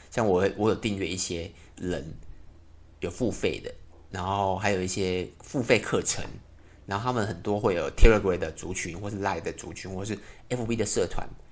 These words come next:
那很多东西啊，其实你可以在上面问，因为是，这些都是要付钱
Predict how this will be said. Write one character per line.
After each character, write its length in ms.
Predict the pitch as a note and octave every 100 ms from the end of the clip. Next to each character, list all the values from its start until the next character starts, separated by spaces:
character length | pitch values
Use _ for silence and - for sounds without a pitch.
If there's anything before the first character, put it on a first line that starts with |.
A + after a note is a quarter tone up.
| - - - -
那 100 | C3+
很 280 | C3+ F2+ E2+
多 160 | A#2
东 180 | B2 B2+
西 240 | - A#2+ A2
啊， 100 | F#2
其 160 | F#2
实 140 | F2+ F2+
你 140 | D#2
可 100 | G2
以 60 | F2+
在 120 | F#2
上 160 | -
面 160 | F#2+ F2+ -
问， 180 | A#2 - - - - - - - - -
因 100 | C3+
为 80 |
是， 180 | C3+ - - - - -
这 100 | -
些 160 | B2+ B2+
都 160 | A#2+
是 140 | A2 G#2+
要 100 | G#2
付 240 | - G2
钱 240 | - -